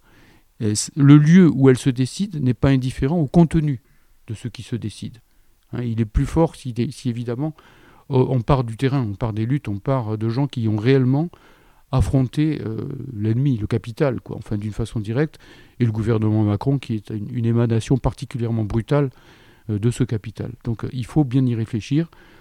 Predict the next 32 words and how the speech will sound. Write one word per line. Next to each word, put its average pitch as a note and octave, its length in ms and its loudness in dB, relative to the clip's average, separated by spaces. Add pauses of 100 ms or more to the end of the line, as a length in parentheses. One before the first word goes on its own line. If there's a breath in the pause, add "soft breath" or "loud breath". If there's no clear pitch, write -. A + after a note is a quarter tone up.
(360 loud breath)
sinon, B2+ 520 -2
bah, G#2 180 -2
les G2+ 120 -2
luttes B2 260 -6
après C3 260 -4
elles A2 120 -2
tournent G#2+ 220 -6
un G2+ 80 -2
petit F#2+ 160 -12
peu A#2+ 120 -2
en C3 100 2
rond F3+ 100 2
parce D#3 140 0
que - 80 -2
le A#2 80 2
pouvoir A2+ 320 -6
se A#2 100 -4
dit, A2 240 -6 (640 loud breath)
quelle C3+ 160 4
que C#3 120 -2
soit B2+ 200 0
la A#2 100 2
durée A#2 360 0
et A#2 200 -4
la G#2+ 100 0 (480)
dureté C3 460 2
de A2+ 80 -4
la A2+ 80 0
lutte, D3+ 300 -4
de A#2+ 220 4
toute D#3+ 240 0
façon, B2 440 -2